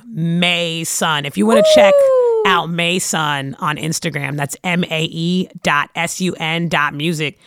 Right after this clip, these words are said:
Speaker 1: But there's a record came out in twenty nineteen called Volume Two, because they're volumes,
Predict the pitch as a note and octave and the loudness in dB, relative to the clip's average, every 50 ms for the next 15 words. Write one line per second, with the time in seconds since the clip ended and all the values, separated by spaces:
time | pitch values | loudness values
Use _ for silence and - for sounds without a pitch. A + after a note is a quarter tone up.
0 | - - - _ _ - D3+ A#2+ C4 C4 B3+ G#3 - - _ - G3 F#3+ F#3+ F3+ | -20 -20 -20 _ _ -12 -4 0 2 2 2 2 -2 -6 _ -6 -4 -4 -2 -4
1 | E3+ D#3+ F3 E3 D#3+ D#3+ F#3+ G3+ A#3 - G#3 F#3+ E3 C#3 - - F#3 F3+ F#3 F3+ | -4 -4 -4 -4 -2 -2 -2 -2 -2 -2 -2 -4 -4 -4 -4 -4 -4 -2 -2 -2
2 | - - - F3+ F3+ F3+ F3 E3+ E3+ - - F#3 E3+ D#3+ - - D#3 D3 C3+ C3+ | -4 -4 -4 -4 -2 -2 -2 -2 -4 -4 -4 -4 -4 -4 -2 0 0 0 0 -4
3 | - _ _ _ _ _ _ _ _ _ _ _ _ _ - D#3+ C#3 E3 F#3 G3 | -8 _ _ _ _ _ _ _ _ _ _ _ _ _ -12 -8 0 2 4 4
4 | A3 B3+ B3+ A#3 C#4 D4 D4 - - - G3+ F3 F3+ G#3+ F#3 F#3 - F#3+ D#3+ D#3+ | 4 4 2 2 0 0 0 0 0 0 0 0 -2 -2 -4 -4 -4 -4 -4 -2
5 | D#3 E3+ E3 E3 D3 D3+ D#3 E3 F3+ F#3+ - - | -4 -2 -2 -2 -2 -2 -2 -2 -4 -4 -6 -10